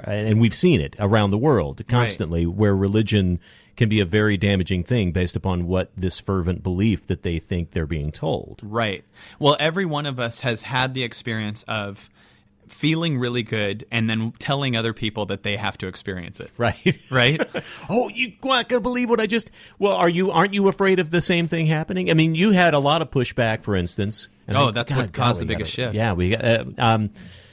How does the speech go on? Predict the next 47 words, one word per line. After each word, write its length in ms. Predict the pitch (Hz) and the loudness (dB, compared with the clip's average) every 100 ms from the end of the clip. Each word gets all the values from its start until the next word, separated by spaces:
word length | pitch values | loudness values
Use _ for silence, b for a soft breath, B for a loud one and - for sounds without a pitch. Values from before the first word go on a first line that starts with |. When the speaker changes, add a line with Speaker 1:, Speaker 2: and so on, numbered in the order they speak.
| B B | B B
Speaker 2:
'Cause 120 | 123 131 | -2 2
that's 220 | 151 131 | 2 0
where 120 | 156 | -2
I 60 | 131 | 0
was 160 | 123 | 0
in 100 | 123 | -2
a 40 | 120 | -4
position 560 | 123 117 131 123 107 107 | -4 -4 -4 -2 -4 -6
when 260 | 117 117 104 104 - | -2 -2 -2 -6 -4
comics 340 | 139 135 127 | 0 0 0
started 240 | - 117 107 | 0 0 2
giving 160 | 107 | 0
me 100 | 107 | -2
crap 320 | 104 113 127 123 | -2 -2 -2 -2
about 220 | 113 104 | -2 2
what 80 | 160 | 2
I 20 | |
Speaker 1:
Yeah. 60 | 107 | 2
Speaker 2:
was 140 | 101 | 0
doing. 420 | 123 131 98 98 | 0 0 -2 -2
Speaker 1:
Doug 220 | 107 135 | 2 2
Stanhope, 440 | - 170 156 151 151 | 2 2 4 4 2
and, 180 | 147 135 | 0 2
and 120 | 135 | 0
people 220 | 151 143 | 0 0
can 100 | 127 | 2
Speaker 2:
Yeah. 80 | 120 | 4
Speaker 1:
look 100 | 123 | 4
this 180 | 139 - | 2 2
up 180 | 135 131 | 2 2
and 80 | |
also 260 | 120 123 127 | 2 2 2
t-, 220 | 135 - | 0 0
hear 160 | 110 120 | 2 2
about 220 | 113 110 | 4 2
it 80 | 107 | 2
on 140 | 104 | 0
P 120 | 101 | 0
Holmes' 300 | 104 101 92 | 0 0 -2
podcast. 480 | - 67 67 73 - | -4 -8 -8 -10 -2
I'll, 60 | 85 | 2
Speaker 2:
Yeah. 180 | 135 95 | 2 2
Speaker 1:
I'll 100 | 87 | -2
give 140 | 95 | 0
him 140 | 107 104 | 0 2
another 200 | 95 92 | 2 0
plug. 260 | 101 85 | 0 0